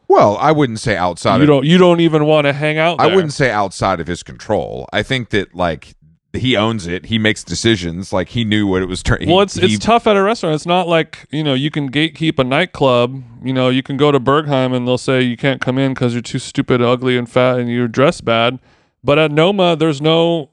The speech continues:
Speaker 2: you don't have
Speaker 1: No,
Speaker 2: to
Speaker 1: no, but there
Speaker 2: send a
Speaker 1: is.
Speaker 2: fit pic to get in.
Speaker 1: No, but there is a, there is, that's the whole thing. The, the, the gate is monetary.
Speaker 2: Yeah.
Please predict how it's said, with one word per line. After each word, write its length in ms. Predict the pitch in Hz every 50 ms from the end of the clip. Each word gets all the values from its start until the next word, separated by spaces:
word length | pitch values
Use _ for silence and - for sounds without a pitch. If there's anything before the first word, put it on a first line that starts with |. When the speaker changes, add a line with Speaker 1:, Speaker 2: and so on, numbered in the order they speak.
| _ _ _
Speaker 2:
you 120 | - 131 143
don't 200 | 170 175 170 151
have 140 | 160 170
Speaker 1:
No, 180 | 185 214 311 349
Speaker 2:
to 20 |
Speaker 1:
no, 520 | 320 320 - - 156 151 151 147 143 135 - _ _
but 160 | 107 131 147
there 180 | - 123 - -
Speaker 2:
send 180 | 151 170 170 82
a 40 |
Speaker 1:
is. 60 | 139 -
Speaker 2:
fit 240 | 226 240 233 -
pic 280 | - 165 160 165 156 -
to 140 | - - 156
get 200 | 139 156 156 156
in. 320 | 170 196 185 131 131 139 139
Speaker 1:
No, 180 | 139 170 165 135
but 160 | 110 110 101
there 140 | - 117 113
is 260 | 117 139 147 131 107
a, 120 | 113 98 87
there 200 | 73 85 104 101
is, 300 | 101 113 120 107 92 78
that's 240 | - 104 104 - -
the 100 | - 90
whole 160 | 85 92 73
thing. 380 | - - 110 95 71 64 67 69
The, 180 | 78 85 76 -
the, 360 | - 76 78 90 85 80 - - _
the 200 | - 71 90 80
gate 420 | 76 71 117 120 123 113 104 - -
is 280 | 90 85 71 67 71
monetary. 800 | 80 95 101 107 107 92 85 - - 76 60 57 57 57 - - _ _ _ _ _
Speaker 2:
Yeah. 320 | 262 320 339 - 113 113